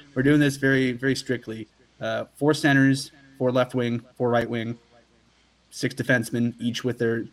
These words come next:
proper side, two goalies. Uh, and we're doing,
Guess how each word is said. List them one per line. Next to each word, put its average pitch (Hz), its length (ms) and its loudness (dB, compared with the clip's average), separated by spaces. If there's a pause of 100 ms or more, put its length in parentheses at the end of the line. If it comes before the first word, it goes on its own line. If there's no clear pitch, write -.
(100)
proper 117 300 -2
side, 110 460 -2
two 135 140 4
goalies. 113 500 -2 (440)
Uh, 110 240 0
and 131 160 4
we're 131 80 6
doing, 135 480 6